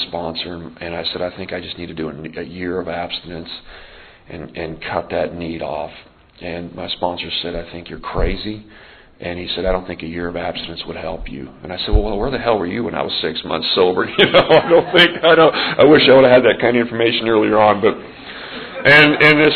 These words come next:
sex addiction therapist, she said, you know, she said, "You could do that, or you could go and tell her what you want and desire."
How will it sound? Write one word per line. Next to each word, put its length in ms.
sex 220
addiction 420
therapist, 460
she 80
said, 160
you 80
know, 240
she 200
said, 180
"You 160
could 180
do 200
that, 380
or 180
you 160
could 160
go 180
and 120
tell 160
her 80
what 160
you 160
want 240
and 80
desire." 600